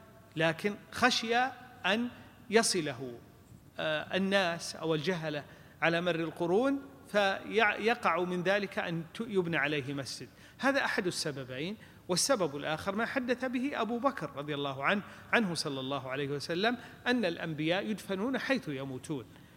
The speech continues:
آه، فخشي أو خشي معناهما متقارب، فهذا الحديث مناسب جدًا للترجمة، لأن فيه المنع من عبادة الله عند قبور الأنبياء واتخاذها مساجد، إلى درجة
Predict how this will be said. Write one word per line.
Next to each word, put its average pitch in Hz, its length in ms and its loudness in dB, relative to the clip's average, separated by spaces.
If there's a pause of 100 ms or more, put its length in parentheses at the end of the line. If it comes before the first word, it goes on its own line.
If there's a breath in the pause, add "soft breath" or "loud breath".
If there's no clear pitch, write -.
(800 loud breath)
آه، 160 180 2
فخشي 185 880 4
أو 180 140 2
خشي 202 520 4
معناهما 240 640 4
متقارب، 185 640 0 (1300 loud breath)
فهذا 208 400 6
الحديث 202 380 -2
مناسب 185 580 0
جدًا 151 420 -4 (300)
للترجمة، 135 2000 -4 (360 loud breath)
لأن 196 260 4
فيه 190 240 0
المنع 190 380 2
من 151 180 -6
عبادة 156 480 2
الله 151 320 -2 (320 loud breath)
عند 185 180 4
قبور 165 360 2
الأنبياء 151 800 -2 (340 loud breath)
واتخاذها 151 640 0
مساجد، 180 520 -2
إلى 170 240 2
درجة 165 460 2